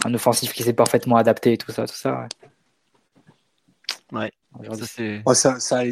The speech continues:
Speaker 3: à un moment, il a fait partie du, du, du meilleur milieu de terrain d'Europe. Il faut, il faut s'en rappeler. Tout, tout n'est, tout n'est, tout n'est pas acheté dans, dans ce qu'a fait Draxler cette année. Là, il, là, clairement, depuis Manchester,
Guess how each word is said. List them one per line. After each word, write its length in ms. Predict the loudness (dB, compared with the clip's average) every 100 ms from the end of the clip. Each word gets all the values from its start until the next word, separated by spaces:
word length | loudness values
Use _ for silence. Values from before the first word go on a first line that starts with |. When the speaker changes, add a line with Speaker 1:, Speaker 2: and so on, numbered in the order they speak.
| -6
Speaker 3:
à 120 | -6
un 80 | -2
moment, 320 | -2 2 2
il 380 | 2 0 -4 -10
a 60 | -12
fait 160 | -12
partie 420 | -8 -8 -10 -14 -14
du, 260 | -12 -12
du, 200 | -14 -18 -14
du 80 | -4
meilleur 360 | 2 6 6 6
milieu 280 | 4 2 -6
de 60 |
terrain 300 | -6 -8 -6
d'Europe. 340 | -6 -4 -4 0 0 0 -4
Il 60 | -18
faut, 240 | -10 -10
il 80 | -10
faut 160 | -6 -4
s'en 180 | -2
rappeler. 320 | -4 -6 -8 -14 _ _ -20 -20 -20 _ _ -16 -12 -8 -8 -8 -8
Tout, 80 | -10
tout 140 | -2 4
n'est, 200 | 4 4
tout 220 | 0 2
n'est, 280 | 4 4 2
tout 140 | -2 2
n'est 180 | 4
pas 220 | 4 2 0
acheté 400 | -2 -4 -4 -4
dans, 360 | -6 -12 -14
dans 200 | -12 -12
ce 100 | -10
qu'a 120 | -4 -4
fait 180 | -2
Draxler 440 | -6 -6 -10 -10 -12
cette 160 | -10 -8
année. 240 | -6 -6 -8 -14 -6
Là, 140 | 2 4
il, 160 | 4 2
là, 240 | 2 2 0 -6
clairement, 380 | -2 -2 -2 -6
depuis 320 | -6 -10 -12
Manchester, 520 | -14 -12 -12 -8 -8